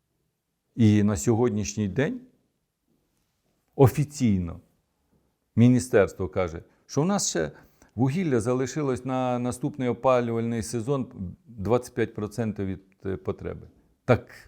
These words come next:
про що ми тоді говоримо? Хто обворовує Україну, якщо ми не самі себе обворовуємо? І, вірніше, не так.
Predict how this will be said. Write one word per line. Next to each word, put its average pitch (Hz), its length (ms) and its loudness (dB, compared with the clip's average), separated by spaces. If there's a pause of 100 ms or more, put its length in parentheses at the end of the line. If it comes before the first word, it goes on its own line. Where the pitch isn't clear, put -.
(260)
про 131 140 0
що 208 180 -4
ми 175 100 -2
тоді 131 240 -10
говоримо? 90 420 -8 (320)
Хто - 300 6
обворовує 120 680 2
Україну, 104 520 -4
якщо 92 260 -8
ми 101 120 -4
не 101 120 -4
самі 110 320 -6
себе 87 400 -6
обворовуємо? 82 720 -10 (220)
І, 107 160 0 (260)
вірніше, 117 380 2
не 113 120 -4
так. - 260 -8